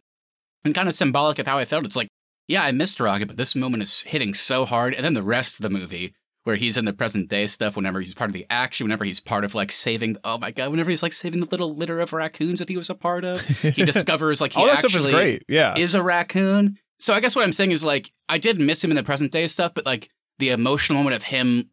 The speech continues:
Speaker 1: surviving and then how he plays into the rest of it hit so hard that for me,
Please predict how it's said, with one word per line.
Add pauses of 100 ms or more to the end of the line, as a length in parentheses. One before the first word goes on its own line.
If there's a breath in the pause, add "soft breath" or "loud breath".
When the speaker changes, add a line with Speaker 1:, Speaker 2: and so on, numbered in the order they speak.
Speaker 1:
surviving
and
then
how
he
plays
into
the
rest
of
it
hit
so
hard
that
for
me,